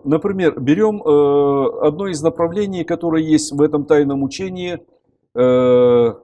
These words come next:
ну, будем говорить, нумерология. Тоже мы говорили с тобой за одно место. У Авраама было триста шестнадцать или триста восемнадцать слуг. И слово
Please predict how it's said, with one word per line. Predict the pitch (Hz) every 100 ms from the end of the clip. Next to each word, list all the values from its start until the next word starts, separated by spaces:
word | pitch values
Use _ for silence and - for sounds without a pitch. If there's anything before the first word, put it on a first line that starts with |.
| _ _ _ _ _ _ _ _ _ _ _ - _ _
ну, | 202 214 143
будем | 139 208 190
говорить, | 170 160 165
нумерология. | 165 160 147 101 85 78 - _ _ _ _ _ _ _ _ _ _ _ _ _ _ _ _ _ _
Тоже | - 202 180
мы | 165 160
говорили | 165 165 156
с | -
тобой | 156 151
за | 139 143
одно | 143
место. | 135 117 - 101 147
У | 147
Авраама | 180 208 226 214 185
было | 185 175 170 - _ _
триста | 208 - 190
шестнадцать | 185 - 190 190 170 160
или | 147
триста | 147 151 151 131
восемнадцать | 123 127 117 107 104
слуг. | - - _ _ _ _ _ _ _ _ _ _ _ _ _ _ _ _ _ _ _ _ -
И | 220 -
слово | - 233 240